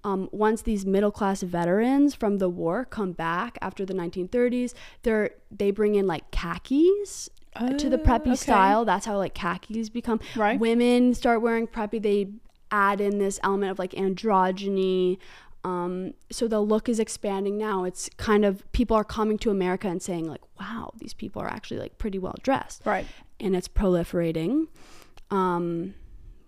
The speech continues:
Speaker 1: blah, blah, blah. People are happy. The
Speaker 2: <laughs>
Speaker 1: nineteen sixties come around.
Speaker 2: <laughs> Are they?
Speaker 1: Everyone's thriving
Speaker 2: Are
Speaker 1: across
Speaker 2: they?
Speaker 1: the globe classically.
Speaker 2: <laughs>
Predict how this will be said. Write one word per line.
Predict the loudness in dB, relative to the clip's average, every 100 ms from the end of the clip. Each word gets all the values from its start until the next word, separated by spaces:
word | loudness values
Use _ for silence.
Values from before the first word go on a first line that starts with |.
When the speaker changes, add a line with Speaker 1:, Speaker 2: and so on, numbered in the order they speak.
| -14
Speaker 1:
blah, | -12
blah, | -8 -10
blah. | -8 -8 -8 -8 -8 -8
People | -10 -12 -12
are | -10
happy. | -8 -6 -4 -4 -4 -6 -8 -8 -6 -6 2
The | 2 2 -2
Speaker 2:
<laughs> |
Speaker 1:
nineteen | -2 0 0 -2 -2
sixties | 2 2 4 2 2
come | 2 4
around. | 4 4 2 2 6 8
Speaker 2:
<laughs> |
Are |
they? | 8 6 6 6 6 4
Speaker 1:
Everyone's | 6 6 10 10 10
thriving | 6 10 12 12 10
Speaker 2:
Are | 10 10
Speaker 1:
across | 12 10 8
Speaker 2:
they? | 6
Speaker 1:
the | 8
globe | 8 6
classically. | 4 8 8 8 2 -2 0 0 2
Speaker 2:
<laughs> | 2 6 8 8 6